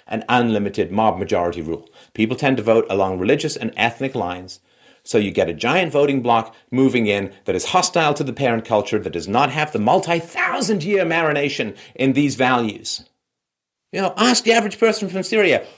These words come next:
"Hey, what's the Magna Carta?" I don't know, maybe you ask the average Westerner, I don't know, anyway.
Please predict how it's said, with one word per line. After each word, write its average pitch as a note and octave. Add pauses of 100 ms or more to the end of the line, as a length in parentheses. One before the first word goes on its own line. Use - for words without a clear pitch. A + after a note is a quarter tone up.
"Hey, A#3+
what's A3
the G#3
Magna G3+
Carta?" G3+ (640)
I -
don't E2
know, D#2+
maybe F2+
you F2+
ask G#2+
the G#2+
average A2
Westerner, G2
I F2+
don't D#2+
know, E2
anyway. E2